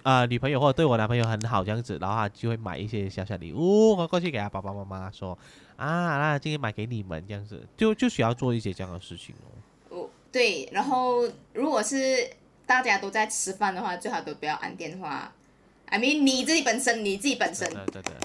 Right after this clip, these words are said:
Speaker 1: 我觉得，
Speaker 2: 不要
Speaker 1: 对。
Speaker 2: expect，不要 expect 其他人，就是说你自己本身最好不要按电话，
Speaker 1: 嗯。
Speaker 2: <laughs> 这是我的忠告。
Speaker 1: <laughs> 没有，就是如果你哦，
Speaker 2: 嗯。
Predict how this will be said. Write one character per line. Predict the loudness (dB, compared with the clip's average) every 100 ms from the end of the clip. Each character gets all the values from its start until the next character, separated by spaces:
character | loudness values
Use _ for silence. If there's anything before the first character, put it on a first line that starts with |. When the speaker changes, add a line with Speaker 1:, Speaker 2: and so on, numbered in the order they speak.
| -10 -10
Speaker 1:
我 |
觉 | -8 -8
得， | 0
Speaker 2:
不 |
要 | 2
Speaker 1:
对。 | 2
Speaker 2:
expect， | 2 0 0 -6 0
不 |
要 | 2
expect | 2 0 -2
其 | 0 -2
他 | 0
人， | 0 0
就 | -2
是 | 0
说 | 0
你 | -2
自 | -4
己 | -4
本 | -2 -4
身 | -6 -6
最 | -4
好 | -4 -6 -8 _ _ _ _
不 | -8
要 | -8 -8
按 | -10 -6
电 | -2 -2 0
话， | 2 2 2 0
Speaker 1:
嗯。 | 0 2
Speaker 2:
<laughs> |
这 | 2
是 | 4
我 | 2 2
的 | 0
忠 | 0 0 0
告。 | 0 2 2 0 -6 -20 _
Speaker 1:
<laughs> | _ -20 -10
没 | 0
有， | 0
就 | 4
是 | 4
如 | 4 4
果 | 6 4
你 | 4 -4 -6
哦， | -6 -6 -4 -6 -6 _ _ _ -10
Speaker 2:
嗯。 | -6 -8 -10